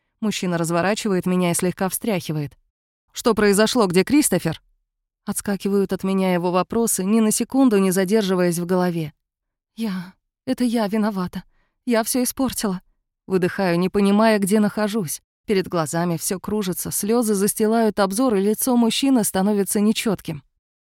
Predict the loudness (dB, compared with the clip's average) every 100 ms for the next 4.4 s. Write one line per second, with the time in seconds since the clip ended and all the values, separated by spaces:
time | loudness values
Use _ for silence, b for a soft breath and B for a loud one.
0 | _ -4 -4 -4 -8 -4 -4 -4 -4 -4
1 | 0 4 4 4 2 -2 -6 _ _ _
2 | -20 -10 -6 0 2 2 0 2 2 2
3 | 2 -2 -6 _ _ _ 0 4 4 4
4 | 2 2 0 -4